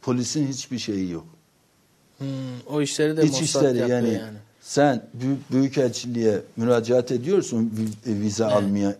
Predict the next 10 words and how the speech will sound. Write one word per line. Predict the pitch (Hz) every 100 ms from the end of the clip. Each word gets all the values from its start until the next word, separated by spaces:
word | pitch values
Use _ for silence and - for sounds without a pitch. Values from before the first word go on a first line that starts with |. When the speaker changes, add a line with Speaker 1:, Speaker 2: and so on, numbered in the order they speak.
| 117
Speaker 1:
mesela | 104 110
İsrail'e | 107 104 113 104 98
gitmek | 95 101 - 101 104
için. | 101 175 180 - _ - - _ _ -
Büyükelçilik | 143 147 143 123 - 113 104
veya | 113 123 120
konsolosluk | 120 127 113 117 101 - 98 -
alıyor. | 123 131 151 143 180 175 _ _ _ _ _ -
Direkt, | 123 147 160 -
e, | -